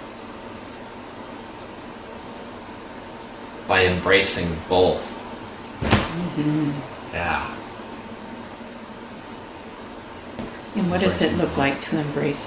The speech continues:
Speaker 2: both?
Speaker 1: It's this really cool sculptural thing that moves. It's harmony. It's,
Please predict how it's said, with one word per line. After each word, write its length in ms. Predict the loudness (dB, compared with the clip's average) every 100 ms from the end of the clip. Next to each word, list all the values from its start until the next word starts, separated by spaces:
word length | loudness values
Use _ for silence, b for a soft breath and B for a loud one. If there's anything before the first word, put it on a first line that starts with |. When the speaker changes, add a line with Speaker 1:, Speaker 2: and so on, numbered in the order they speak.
| 0
Speaker 2:
both? 220 | 0 0 -4 -8 -10 -10 -10 -10 -10 -12 -12 -12 -12 -12 -12 -12 -12 -12 -10 -10 -10 -10 -4
Speaker 1:
It's 300 | 0 2 4
this 340 | 4 4 4 2
really 280 | 2 2 0
cool 500 | 4 6 8 8 4 0 -8 -8 -4
sculptural 800 | 2 2 2 0 2 2 4 4
thing 320 | 2 -2 -4 -4 -6 -6
that 80 | -8 -8 -10 -10 -10 -10 -10 -10 -10 -8 -6
moves. 440 | -4 -4 -4 -6 -6 -10 -12 -12 -12 -12 -12 -12 -12 B B B
It's 180 | -2 0
harmony. 640 | 2 4 4 4 2 -2 -6 -10 -10 -12 -12 -12 -12 -12 -6 -2
It's, 440 | 2 2 2